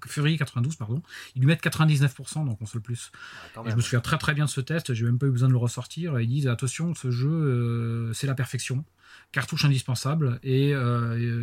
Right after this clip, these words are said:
Speaker 1: une petite allusion, ils disent, « Attention, euh, la cartouche va rester soudée dans votre console Super Famicom. » Ils le testent sur Super Famicom. Et là, il y a un petit laïus, c'est que ce que je comprends pas avec Tilt et Console Plus, euh, là, il y a une petite anecdote, c'est que, en fait, euh, on avait du mal à trouver le, le,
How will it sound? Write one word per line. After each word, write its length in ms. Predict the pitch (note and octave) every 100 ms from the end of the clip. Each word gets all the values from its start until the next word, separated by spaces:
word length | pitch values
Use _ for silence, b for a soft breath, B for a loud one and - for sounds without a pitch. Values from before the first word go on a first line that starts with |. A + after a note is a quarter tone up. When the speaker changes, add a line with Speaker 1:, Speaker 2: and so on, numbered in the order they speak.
| A#2 A#2 A#2+
Speaker 1:
une 140 | B2
petite 320 | - B2 C3+
allusion, 300 | C3 C3 C#3+
ils 20 | D3+
disent, « 220 | D3+ C3+
Attention, 600 | B2 A#2+ B2+ D#3+ E3+ C3+
euh, 220 | A#2+ A#2+
la 400 | A#2+ B2 B2 B2
cartouche 320 | A#2+ B2+ D#3+
va 80 | B2+
rester 300 | B2 B2 C#3+
soudée 280 | - D#3+ D#3
dans 100 | C#3
votre 180 | B2 -
console 340 | B2+ - C#3
Super 180 | - B2
Famicom. » 380 | - B2+ - G#2+ - B B D#3
Ils 80 |
le 100 | D#3
testent 300 | E3 G3+ G#3+
sur 300 | - - E3+
Super 300 | - F3+ F#3
Famicom. 500 | - E3 D3+ A#2+ G#2 G#2 B B B
Et 60 | B2
là, 120 | A3+
il 60 |
y 60 | E3+
a 20 |
un 80 | D#3
petit 140 | D#3
laïus, 520 | G3 D3+ D3 C4 - -
c'est 220 | - C#3+
que 60 | B2+
ce 60 |
que 120 | - E3
je 80 |
comprends 260 | A3 - E3
pas 100 | F#3
avec 200 | D#3 A#2+
Tilt 220 | - E3+ C#3
et 40 |
Console 320 | B2 A#2+ A#2
Plus, 380 | G#2 C3 - - B B B _
euh, 240 | A2+ A2+ A#2
là, 140 | D#3
il 60 | E3+
y 20 |
a 40 |
une 100 | A#2
petite 200 | A2 -
anecdote, 420 | E3+ B2+ A2 C#3 -
c'est 180 | -
que, 120 | A#2+ C3+
en 80 | C3+
fait, 400 | B2 G3+ B3+ - -
euh, 640 | C3 B2 B2 A#2+ A#2+ A#2+
on 80 | B2+
avait 200 | C#3+ F3 -
du 240 | B2+ B2
mal 160 | F3 G#3+
à 40 |
trouver 300 | - C3+ D3
le, 160 | C3+ A2+
le, 200 | A2+